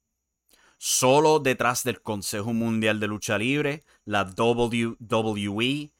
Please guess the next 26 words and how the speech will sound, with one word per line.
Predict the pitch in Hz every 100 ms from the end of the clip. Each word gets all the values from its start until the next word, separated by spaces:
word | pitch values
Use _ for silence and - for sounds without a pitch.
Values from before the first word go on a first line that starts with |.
| _ _ _ _
New | 95 107 139 143
Japan | 123 123 143 131 123
Pro | - 117
Wrestling | 120 - 139 131 131 -
y | 131 - -
All | 151 156 131
Japan | 131 104 120 117
Pro | - 113 104
Wrestling, | 101 - - 98 101 _ _ _ _ _ _ _ _
en | - 117
num-, | 113 120 -
en | 120 117 113 110 -
términos | 123 135 139 135 110
de | 117 - _
años | 123 120 117 104
de | 110
existencia. | - - - - 80 - - - _ _ _ _ _
W | 107 117 127 143 147
W | 131 123 120
C | - 123 127 120
es | -
número | 117 113 117 107
cinco | - - 113 110 104 _ - 80 _ _ _ _ _
a | 104
nivel | 101 95 92 95
mundial | 104 101 98 87 87